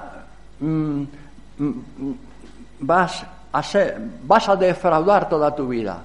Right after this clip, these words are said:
vas a arruinar toda tu vida. No tienes más remedio que afrontar la gran paradoja, el absurdo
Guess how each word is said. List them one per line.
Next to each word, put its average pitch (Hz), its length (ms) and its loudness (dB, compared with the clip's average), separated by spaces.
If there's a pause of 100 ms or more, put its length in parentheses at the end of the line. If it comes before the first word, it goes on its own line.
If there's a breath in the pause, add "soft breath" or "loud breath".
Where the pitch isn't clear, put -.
(140)
vas 190 200 6
a 196 60 8
arruinar 170 480 4
toda 139 280 2
tu 120 120 -4
vida. 101 240 -2
No 220 360 6
tienes 170 280 2
más 147 180 0
remedio 175 540 0
que 151 100 0
afrontar 143 760 4
la 165 180 6
gran 202 420 2
paradoja, 160 540 4
el 131 100 -2
absurdo 294 720 4